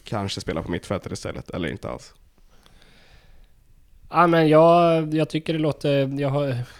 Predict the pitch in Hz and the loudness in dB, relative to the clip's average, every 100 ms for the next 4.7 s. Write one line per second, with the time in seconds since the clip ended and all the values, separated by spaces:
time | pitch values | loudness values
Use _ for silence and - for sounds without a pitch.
0 | - - 156 160 135 120 135 135 135 123 | -20 -8 -4 -2 -4 -4 -4 -4 -6 -6
1 | 104 - - - - - _ - - - | -8 -12 -16 -18 -20 -20 _ -20 -18 -18
2 | - 170 156 190 156 147 190 185 151 160 | -12 -12 -4 2 4 4 2 2 4 4
3 | 165 156 160 175 156 156 151 165 147 135 | 6 6 4 4 2 2 0 0 0 2
4 | 156 170 170 147 - 107 | 2 0 0 -2 0 -4